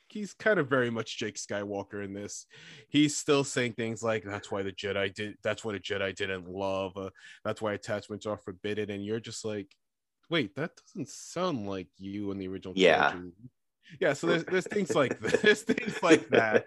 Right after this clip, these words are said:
Speaker 1: Uh, Rey is kind of a mixed bag in this thing. Like, cool outfit, double-bladed lightsaber. Uh, as much as I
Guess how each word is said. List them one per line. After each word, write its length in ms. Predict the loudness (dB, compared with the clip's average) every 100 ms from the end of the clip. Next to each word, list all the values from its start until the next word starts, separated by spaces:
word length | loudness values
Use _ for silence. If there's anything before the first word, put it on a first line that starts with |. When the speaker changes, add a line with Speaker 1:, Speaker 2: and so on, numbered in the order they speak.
| -2
Speaker 1:
Uh, 280 | 0 -4 -4 -10 -10 -12 -16 _ _ _ _ -10
Rey 520 | -2 4 6 6 6
is 260 | 4 0 -8
kind 320 | -2 2 4
of 100 | 4
a 80 | 2
mixed 540 | 0 -2 -4 -6 -8 0
bag 340 | 2 2 0
in 80 | -6
this 160 | -8
thing. 220 | -6 -6 -4
Like, 200 | -6 -8 _ _ _ _ _ _
cool 220 | -4 0 2
outfit, 440 | 2 0 -8 -8 _ _ -6
double-bladed 420 | -4 -2 -2 0
lightsaber. 680 | 0 0 -4 -6 -6 -8 -10 _ _ _ _ _ _
Uh, 380 | -4 -2 0 -2 -6 _ _ _ -8
as 180 | -4 -2
much 200 | -4 -4
as 100 | -2
I 180 | -2